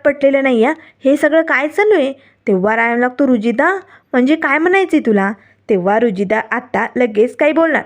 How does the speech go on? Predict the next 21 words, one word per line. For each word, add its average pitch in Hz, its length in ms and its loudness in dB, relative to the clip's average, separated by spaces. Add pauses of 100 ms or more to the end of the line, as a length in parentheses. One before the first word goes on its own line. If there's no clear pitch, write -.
(120)
ते 208 100 2
जिजी 226 340 -2
म्हणू 240 100 0
लागते, 247 280 0
"रुजू, 269 420 2 (340)
अगं, 247 160 -2
काय 269 360 0
झालंय 311 220 2
तुला, 285 220 2
एवढी 269 300 2
का 330 160 0
ओरडतेस 311 600 0
तू?" 208 160 0 (360)
तेव्हा 214 300 0
रुजिदा 233 360 -2
म्हणू 262 140 -2
लागते, 262 220 -2
"आता 269 200 0
जिजी 285 280 2
बघ 294 260 -2
ना, 262 160 -2